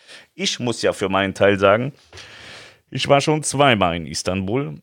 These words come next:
und als größter Döner-Fan des, äh, Universums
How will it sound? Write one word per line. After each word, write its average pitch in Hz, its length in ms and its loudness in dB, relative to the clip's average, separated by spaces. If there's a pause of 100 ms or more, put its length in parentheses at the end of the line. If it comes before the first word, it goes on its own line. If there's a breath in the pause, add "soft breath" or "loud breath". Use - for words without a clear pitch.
und 127 160 -10
als 120 260 -4
größter 147 440 0
Döner-Fan 110 840 2
des, - 360 0
äh, 92 420 2
Universums 110 880 2